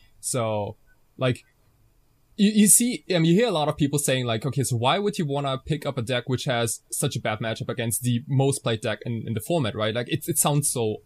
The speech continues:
odd, right? Like, why would you ever wanna do that? Um, but truth is that, first of all, um, you might get lucky and not get paired against it, and also, you can beat everything else. And, like, you remem-, like, imagine if you beat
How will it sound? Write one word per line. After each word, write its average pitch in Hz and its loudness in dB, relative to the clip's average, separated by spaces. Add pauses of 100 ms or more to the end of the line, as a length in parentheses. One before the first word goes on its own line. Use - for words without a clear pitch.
(100)
odd, 120 0 (340)
right? 120 -4
Like, 117 0
why 127 4
would 143 0
you - -2
ever 127 -2
wanna 113 -2
do 131 0
that? 98 -2 (600)
Um, 120 0
but 127 0
truth 285 -2
is 175 0
that, 127 0
first - -2
of 214 -2
all, 147 0 (220)
um, 127 -2
you 139 0
might 139 2
get 208 0
lucky 139 0
and 127 0
not 127 -2 (140)
get 147 -4
paired 113 0
against 113 -6
it, 135 -2
and 151 -4
also, 147 0 (340)
you 147 -2
can 175 0
beat 147 -4 (280)
everything 131 0
else. 135 -4 (100)
And, 143 0
like, 139 -2 (160)
you 147 -2
remem-, 170 -4
like, 147 -2
imagine 208 -2
if 170 -2
you 151 2
beat 156 -2